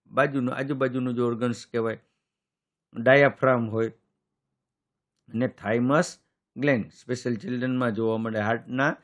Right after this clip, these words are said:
ઉપરના ભાગમાં જે ઇમ્યુન સિસ્ટમ ડેવલપ કરવામાં આવશે, તો આ હાર્ટ છે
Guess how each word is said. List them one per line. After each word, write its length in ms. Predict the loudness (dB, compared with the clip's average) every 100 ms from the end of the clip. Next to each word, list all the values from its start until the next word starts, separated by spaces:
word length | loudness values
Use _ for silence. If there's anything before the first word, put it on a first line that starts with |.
| _ -10
ઉપરના 420 | -4 2 4 4
ભાગમાં 380 | 2 0 0 -4
જે 160 | -2 -2
ઇમ્યુન 280 | 0 -2 -4
સિસ્ટમ 540 | -8 -12 -6 -4 -2
ડેવલપ 360 | 0 0 -2 -4
કરવામાં 300 | -4 -2 -4
આવશે, 220 | -4 -10 -12 _ _ 0
તો 60 | 2
આ 80 |
હાર્ટ 360 | 4 6 6 4
છે 200 | -6